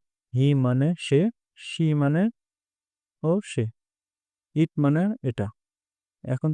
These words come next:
তোমাকে এই প্রোনাউনের অবজেক্ট ফর্ম এবং পজেসিভ ফর্ম জানতে হবে, তাহলেই তুমি পজেসিভ ফর্ম করতে পারবা। যেমন তোমাকে যদি একটা সেন্টেন্সে যদি বলে পজেসিভ ব্যবহার করো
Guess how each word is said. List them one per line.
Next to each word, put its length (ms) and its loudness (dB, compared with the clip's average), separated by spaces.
তোমাকে 400 0
এই 220 2
প্রোনাউনের 680 2
অবজেক্ট 600 -2
ফর্ম 200 0
এবং 220 0
পজেসিভ 420 0
ফর্ম 220 2
জানতে 260 -2
হবে, 200 0
তাহলেই 540 -2
তুমি 260 0
পজেসিভ 420 0
ফর্ম 340 -2
করতে 240 -2
পারবা। 260 0
যেমন 400 2
তোমাকে 420 0
যদি 420 -2
একটা 240 -4
সেন্টেন্সে 640 0
যদি 240 -2
বলে 340 0
পজেসিভ 400 0
ব্যবহার 400 2
করো 300 2